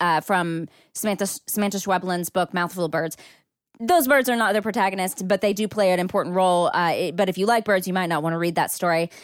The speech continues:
Um, and, uh, birds play a pretty important role in Midnight at the Blackbird Cafe. So I think a lot of my reading is bird adjacent. You know, like, birds are there, they, but they are definitely, like, serving the human protagonist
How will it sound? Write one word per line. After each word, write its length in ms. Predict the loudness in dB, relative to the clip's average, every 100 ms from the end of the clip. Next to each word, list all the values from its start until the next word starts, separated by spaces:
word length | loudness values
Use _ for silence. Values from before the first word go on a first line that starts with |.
| -8 -2
Um, 360 | 0 0 -2 -8 -20 -4
and, 300 | 0 2 0 2
uh, 180 | 2
birds 240 | 2 0 0
play 120 | -4
a 20 |
pretty 200 | -4 -4
important 320 | -4 -2 0 2
role 160 | 2
in 160 | 2 0
Midnight 260 | 0 -2 -4
at 40 |
the 40 | -2
Blackbird 400 | -2 0 -4 -4
Cafe. 600 | -8 -4 0 0 -2 -12 _ -20 -6
So 220 | 2 2
I 40 |
think 200 | 2 0
a 40 | 0
lot 200 | 0 0
of 220 | 0 -2
my 60 | -2
reading 500 | -2 -2 -2 -4 -2
is 720 | 2 4 4 4 2 -2 -6 -10 _ _ _ _ _ _ -4
bird 320 | 2 2 4
adjacent. 640 | 2 0 -4 -6 -8 -12 -14 _ _ _ _ 0
You 100 | 4
know, 180 | 4 4
like, 240 | 2 2
birds 360 | 4 4 4 2
are 380 | 2 4 2
there, 540 | 2 2 2 2 0 -4 _ _
they, 160 | -2 0
but 240 | 0 2
they 160 | 4 4
are 140 | 2
definitely, 420 | 2 0 0 -2
like, 220 | 2 0 0
serving 540 | -4 0 0 0 -2
the 80 | -4
human 400 | -4 -2 -2 -2
protagonist 960 | -2 -2 -2 -2 -2 -2 -2 -4 -8